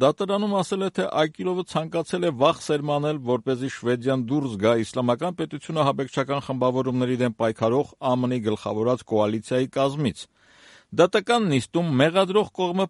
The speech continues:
պահանջել է երեսունիննամյա Ակիլովին դատապարտել Ց Մ ազատազրկման։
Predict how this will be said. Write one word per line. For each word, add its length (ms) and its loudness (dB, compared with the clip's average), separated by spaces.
պահանջել 480 2
է 80 0
երեսունիննամյա 1300 0
Ակիլովին 560 -2
դատապարտել 720 2
Ց 160 0
Մ 240 6
ազատազրկման։ 880 2